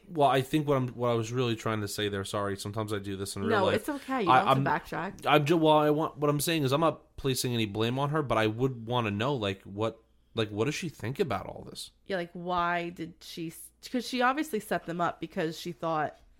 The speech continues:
Speaker 2: they would be a great couple.
Speaker 1: Of course, yeah.
Speaker 2: And then at the same time, even her friend said, "Oh my God, he was a great guy, except for what Hatis told me months later." So it is pretty crazy that that's the results.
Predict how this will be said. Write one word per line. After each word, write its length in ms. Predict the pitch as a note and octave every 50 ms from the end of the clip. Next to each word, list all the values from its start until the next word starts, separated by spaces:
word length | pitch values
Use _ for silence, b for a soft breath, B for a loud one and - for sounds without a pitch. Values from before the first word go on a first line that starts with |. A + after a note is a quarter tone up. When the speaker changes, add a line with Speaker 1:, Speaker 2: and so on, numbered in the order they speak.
| - _
Speaker 2:
they 120 | - F3 F3+
would 140 | D#3+ E3 F3
be 120 | E3 D3
a 40 | A#2+
great 340 | - - - D#3 C3+ - -
couple. 360 | - - A#3 B3 - - D#3+
Speaker 1:
Of 140 | D3+ D#3+ D#3+
course, 360 | - A3+ C#3 F#2+ - - - - C#3
yeah. 140 | C#3+ A#2+
Speaker 2:
And 160 | - G#3+ G#3+ G#3+
then 80 | A3 G#3+
at 140 | G#3+ G#3+ -
the 80 | G#3+
same 360 | G3+ - - A3 G#3 G#3 G3+ G3
time, 420 | - G3+ G#3+ B3 B3+ A3 G3 -
even 300 | - G3 G3+ G3+ G#3+ G3
her 200 | F3+ F#3+ G3 F3
friend 460 | F3 - - - F3 F3 G#3 B3+ C#4+ C4+
said, 240 | - - E3+ D#3+
"Oh 60 | E3+ E3+
my 100 | F#3 F3+
God, 160 | F3+ E3+ F3
he 100 | G3 F#3
was 140 | E3+ E3+ F3
a 60 | E3+
great 360 | - F3+ F3+ E3+ D#3 D#3 -
guy, 520 | - E3 E3+ G3 G#3+ G3 E3+ E3 E3 E3 B B B B B B B B -
except 400 | F3+ - - - F#3+ - - -
for 120 | F#3 F#3 F3
what 160 | E3+ D#3+ D#3+
Hatis 420 | F3 E3 - - F3 C#3+ D3+ -
told 260 | - - D#3 D#3 G3+
me 160 | G#3+ F#3 - -
months 320 | E3 - E3 E3+ - -
later." 480 | E3+ E3+ G3+ F#3+ C#3 F2+ E2+ - - G3+
So 360 | - - - F#3 E3+ E3 E3 -
it 120 | F3+ F#3+
is 200 | G3+ G#3 G3 -
pretty 580 | - _ - G#3 F#3+ F#3+ F#3 F3+ E3+ E3+ E3+ b b b b b b b b b b -
crazy 680 | - - G#3 F#3 G#3+ A#3 F#3+ - C#3+ - - F3+ - _ _ _ _ _ _ _
that 180 | _ F3 - -
that's 360 | - E3+ D#3+ E3 D#3+ - -
the 120 | - E3 D#3
results. 680 | D#3+ D#3 C#3+ D#3+ E3+ - - - - - - - -